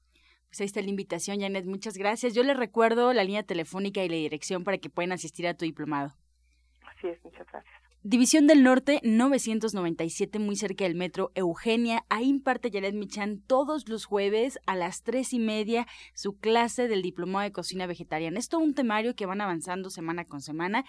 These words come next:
Speaker 1: Ya escuchamos a aquellos que no han podido asistir a lo mejor o que no han tenido la oportunidad. Bueno, pues es muy sencillo, pueden integrarse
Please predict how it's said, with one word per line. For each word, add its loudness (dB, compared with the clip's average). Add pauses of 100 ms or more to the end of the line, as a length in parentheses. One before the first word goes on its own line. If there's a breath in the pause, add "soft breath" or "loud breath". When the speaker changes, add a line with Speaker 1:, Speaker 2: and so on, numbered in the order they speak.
(300 loud breath)
Speaker 1:
Ya -4
escuchamos -6
a -12
aquellos -6
que -12
no -6 (260 loud breath)
han -6
podido 2
asistir -2
a 2
lo -2
mejor -2
o -2
que -12
no -6
han -8
tenido -6
la 2
oportunidad. -4
Bueno, -2
pues -6
es -2
muy 2
sencillo, -4
pueden -2
integrarse 0